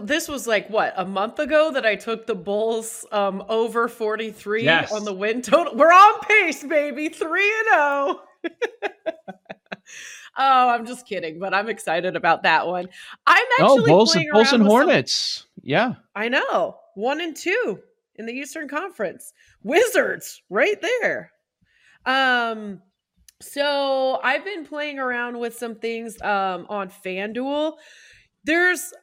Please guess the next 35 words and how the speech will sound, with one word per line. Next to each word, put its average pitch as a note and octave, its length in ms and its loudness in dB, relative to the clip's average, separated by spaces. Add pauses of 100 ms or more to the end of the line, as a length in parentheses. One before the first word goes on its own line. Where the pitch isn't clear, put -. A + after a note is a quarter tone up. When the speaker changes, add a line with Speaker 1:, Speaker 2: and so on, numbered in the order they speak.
(160)
Speaker 1:
I'm, D4 240 4
I, C#4 480 -2
I C#4+ 100 2
need E4+ 220 -4
to D#4+ 80 -4
take C4+ 260 -4
a A#3+ 60 -2
look A3+ 260 -4
in, G#3+ 340 -6 (340)
at G#3 200 0
this G#3+ 200 -4
a A3 60 -2
little G3+ 220 -2
more, G3 320 -4
but F#3+ 160 -2
I'm F#3+ 80 -4
kind A3+ 220 -4
of B3 80 -6
excited G#3+ 480 -2
to G3 100 -12
try F#3+ 240 -2
some F#3+ 240 -10
different G3 360 -10
parlays, G3 840 -2
um, F#3 380 -4
in G#3 140 -6
the G3+ 180 -10
N F#3+ 240 -6
B G#3+ 200 -2
A. A3+ 380 0 (360)
So D#4 160 -4
there's D#4+ 180 0
a C#4+ 100 2
handful C4+ 580 0
of G#3 180 -2